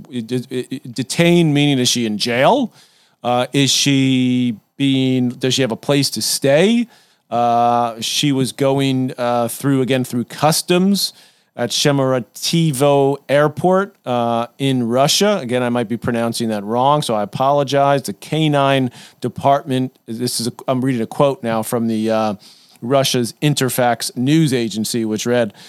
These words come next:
"K nine department detected the possible presence of narcotic substances in the accompanying luggage. The customs inspection of the hand luggage being carried by the U S citizen,"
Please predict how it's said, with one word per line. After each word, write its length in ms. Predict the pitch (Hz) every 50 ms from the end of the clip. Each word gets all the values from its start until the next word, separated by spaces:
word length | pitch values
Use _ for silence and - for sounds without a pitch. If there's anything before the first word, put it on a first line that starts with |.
| - - - - _ _
"K 200 | - - 156 156
nine 260 | 156 151 147 143 139
department 480 | 123 135 - - 139 135 135 135 127 110
detected 380 | 120 - - 143 135 - 131
the 80 | 117 113
possible 520 | - - - 147 147 139 - 135 127 117
presence 480 | 110 - - - 139 135 127 135 123 -
of 160 | 123 107 110
narcotic 540 | 117 117 113 - - - 147 139 127 117 -
substances 880 | - - - 151 151 147 135 - - 120 110 - - 110 101 104 107 - - - - - - _ -
in 100 | 156 147
the 140 | 143 139 131
accompanying 680 | 123 - - - 156 139 117 139 131 131 131 127 123 127 - -
luggage. 640 | 123 123 143 170 196 180 135 110 90 85 - - - _ _ - _ _ -
The 100 | - -
customs 480 | - - 170 175 - - 170 147 117
inspection 480 | 139 117 - - - 143 131 - - 127
of 80 | 123 110
the 100 | 117 110
hand 440 | - - - 160 170 185 185 170
luggage 440 | 139 120 113 113 110 120 117 120 120
being 240 | - 131 127 123 117
carried 540 | - - - - 175 190 214 202 175 147 123
by 140 | 127 117 120
the 80 | 120
U 220 | 117 120 127 120 117
S 120 | 107 -
citizen," 640 | - - 160 156 139 127 - - 101 92 95 117